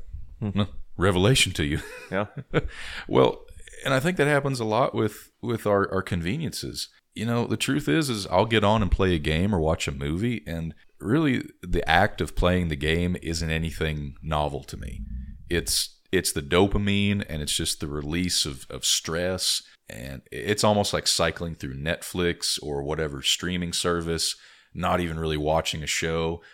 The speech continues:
Speaker 2: You just like the thrill of, of wasting time almost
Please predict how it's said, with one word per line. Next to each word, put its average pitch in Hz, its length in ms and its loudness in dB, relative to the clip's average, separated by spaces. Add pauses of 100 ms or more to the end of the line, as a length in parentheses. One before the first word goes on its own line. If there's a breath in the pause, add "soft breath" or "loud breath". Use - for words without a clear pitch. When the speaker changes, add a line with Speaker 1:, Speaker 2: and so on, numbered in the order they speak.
Speaker 2:
You 80 160 -4
just 82 200 -2
like 78 240 -2
the 76 80 -10
thrill 80 480 -2
of, 73 260 -4
of 71 140 -12
wasting 69 500 -4
time 67 400 -6
almost - 580 -8